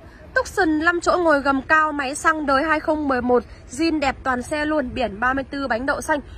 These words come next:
Em này là màu xám, xám đá các bác ạ. Đèn bi salon, đèn gầm có, xi nhan trên gương. Giá chào bán chỉ có bốn trăm mười lăm triệu thôi ạ. Bốn trăm mười lăm triệu cho, à, em xin lỗi, bốn trăm năm mươi triệu. Bốn trăm năm mươi triệu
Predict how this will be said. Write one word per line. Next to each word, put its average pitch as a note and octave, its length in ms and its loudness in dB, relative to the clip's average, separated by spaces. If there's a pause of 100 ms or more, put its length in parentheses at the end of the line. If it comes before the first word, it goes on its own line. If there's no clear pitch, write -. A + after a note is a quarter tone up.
(160)
Em D4 180 0
này B3 140 2
là G#3+ 120 4
màu A3 220 0
xám, A#3 280 -2
xám B3+ 320 0
đá A#3 280 4
các E4+ 60 -6
bác E4+ 120 2
ạ. E4+ 120 0 (520)
Đèn E4 280 2
bi F#4+ 120 4
salon, F4+ 360 4 (160)
đèn B3+ 220 2
gầm A#3+ 240 2
có, A#3 260 2
xi D#4+ 200 -4
nhan D#4 240 0
trên D4+ 240 -4
gương. D#4+ 200 2 (260)
Giá D4 240 2
chào E4 180 -2
bán C#4 260 2
chỉ D#4 120 -12
có C4+ 240 -6
bốn C4+ 240 2 (100)
trăm E4+ 260 -2
mười C#4 200 0
lăm D#4 160 0
triệu D#4+ 200 -2
thôi D4+ 200 0
ạ. D4+ 120 2 (640)
Bốn D4+ 360 6
trăm F#4 320 2
mười D4+ 260 4
lăm D#4 180 2
triệu D#4+ 340 0
cho, D#4 120 -8 (100)
à, B3+ 120 0
em C#4 80 -2
xin D4+ 120 -6
lỗi, D4 160 2 (300)
bốn C#4+ 220 2 (100)
trăm F4+ 240 2
năm E4+ 200 0
mươi E4 140 -2
triệu. E4+ 240 2 (360)
Bốn C#4 360 6
trăm F4 240 2
năm E4 200 2
mươi D#4+ 100 -2
triệu D#4+ 220 2